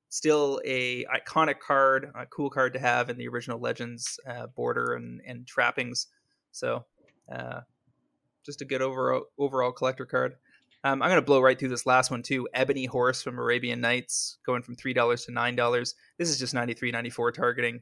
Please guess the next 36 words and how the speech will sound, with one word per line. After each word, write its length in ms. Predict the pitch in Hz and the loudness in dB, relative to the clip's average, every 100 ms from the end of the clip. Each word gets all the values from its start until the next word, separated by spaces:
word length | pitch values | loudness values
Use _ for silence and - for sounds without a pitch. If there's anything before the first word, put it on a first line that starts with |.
| - - | -10 -2
and 120 | 131 | 2
I 40 | |
don't 160 | 131 127 | 2 0
mean 120 | 127 | -4
the 60 | 123 | -6
format. 520 | - 120 123 117 - | 0 2 2 0 -2
I 60 | 127 | -6
mean 140 | 120 | -10
the 80 | 120 | -12
cards 340 | - 120 120 - | -4 -2 -2 -4
from 140 | 123 | -8
that 180 | 113 113 | -6 -4
era, 340 | 120 120 117 117 _ _ _ _ 117 | 2 4 4 2 _ _ _ _ -6
uh, 180 | 113 117 | -6 -4
have 160 | 120 | -4
been 100 | 120 | -4
targeted 400 | 117 123 120 120 | 0 0 2 -2
all 160 | 123 120 - | -4 -6 -6
year. 420 | 120 120 120 - | -4 -2 -2 -4
And, 240 | 127 120 113 | -10 -10 -10
I 60 | 123 | -10
mean, 100 | 123 | -4
Ebony 220 | 127 123 | -4 -4
Horse 300 | 120 120 120 | -4 -4 -4
is 160 | 120 - | -8 -10
your 340 | 120 117 117 _ _ _ _ _ - | -6 -6 -6 _ _ _ _ _ -6
prototypical 600 | 131 117 135 131 127 117 117 | -4 -4 -8 -8 -6 -6 -8
useless 340 | 123 - 117 | -10 -8 -8
card 320 | - 120 120 | -2 2 2
that's 200 | 117 - | 0 -8
essentially 400 | 123 123 123 123 | -8 -8 -10 -12
completely 400 | - 120 131 117 | -12 -10 -8 -2
obsolete 560 | 117 117 - 117 120 117 | -2 -2 -6 -8 -8 -10
in 120 | 127 120 | -12 -4
modern 320 | 117 120 117 | -2 -2 -4
Magic. 380 | 123 120 120 | -2 -2 -4